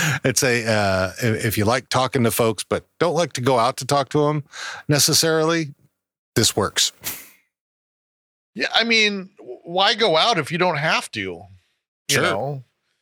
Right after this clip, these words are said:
Speaker 2: I went to a show this last weekend and it was great, but I got overwhelmed at one point.
Speaker 1: Oh, yeah.
Speaker 2: You know,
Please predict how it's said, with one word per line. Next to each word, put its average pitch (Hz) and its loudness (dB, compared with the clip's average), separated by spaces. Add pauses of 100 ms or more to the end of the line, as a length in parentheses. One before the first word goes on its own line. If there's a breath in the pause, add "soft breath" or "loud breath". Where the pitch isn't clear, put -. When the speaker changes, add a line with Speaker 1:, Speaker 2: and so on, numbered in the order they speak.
(680)
Speaker 2:
I 139 2
went 156 0
to 160 -2
a 151 2
show 170 2
this 131 2
last 113 0
weekend 104 -4
and 104 -4
it 101 -6
was 113 -6
great, 135 0
but 110 -2
I 110 -2
got 113 0
overwhelmed 113 0
at 71 -6
one 85 -6
point. 82 -10 (200)
Speaker 1:
Oh, 95 0
yeah. 85 -2 (140)
Speaker 2:
You 107 -10
know, 87 -8